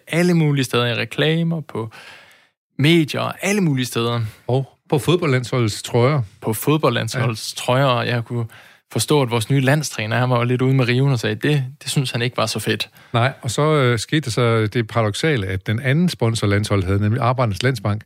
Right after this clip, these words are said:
Speaker 2: de har trukket sig ud, fordi at man fra Folketingets side ikke vil have, at det skal være banker og spil på samme trøje.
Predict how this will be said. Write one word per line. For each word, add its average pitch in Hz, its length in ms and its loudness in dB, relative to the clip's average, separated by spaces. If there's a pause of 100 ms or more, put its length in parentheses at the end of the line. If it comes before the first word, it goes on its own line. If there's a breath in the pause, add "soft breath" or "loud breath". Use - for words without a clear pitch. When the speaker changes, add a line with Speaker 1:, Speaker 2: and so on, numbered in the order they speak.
(280 soft breath)
Speaker 2:
de 160 60 0
har 160 40 4
trukket 131 280 0
sig - 120 -2
ud, 185 180 0
fordi 123 300 -2
at 104 160 -2
man 101 240 0 (120)
fra 117 100 -4
Folketingets 135 480 0
side 127 140 2
ikke 131 100 2
vil 110 80 2
have, 123 140 2
at 107 120 0
det 104 80 -4
skal 98 160 -6
være 98 100 0
banker 117 440 -2
og 127 160 -6
spil 135 300 0
på - 100 -6
samme 104 260 0
trøje. 92 320 0